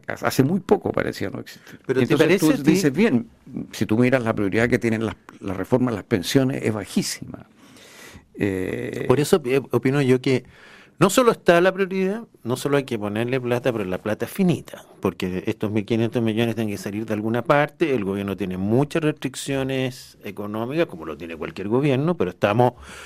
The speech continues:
Speaker 2: con una economía, ya vimos, el Banco Central dijo que iba a postergar el ajuste por varios meses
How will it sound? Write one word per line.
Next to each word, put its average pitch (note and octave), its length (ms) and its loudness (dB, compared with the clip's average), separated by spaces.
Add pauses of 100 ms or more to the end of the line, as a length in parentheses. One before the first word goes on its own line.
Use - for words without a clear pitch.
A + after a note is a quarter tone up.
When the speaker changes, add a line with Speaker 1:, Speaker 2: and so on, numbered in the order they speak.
(240)
Speaker 2:
con G#2+ 120 -10
una G2+ 120 -8
economía, G#2+ 720 -4 (480)
ya E2 120 -10
vimos, A2+ 400 2
el F#2+ 40 -2
Banco G2 240 -4
Central G#2 380 -8
dijo G2 240 -8
que F#2+ 100 -8
iba F#2+ 100 -4
a - 20 -14
postergar F#2+ 760 -4 (360)
el F2+ 120 -10
ajuste B2 640 -4
por F2+ 240 -10
varios G2+ 240 -6
meses A#2+ 260 -12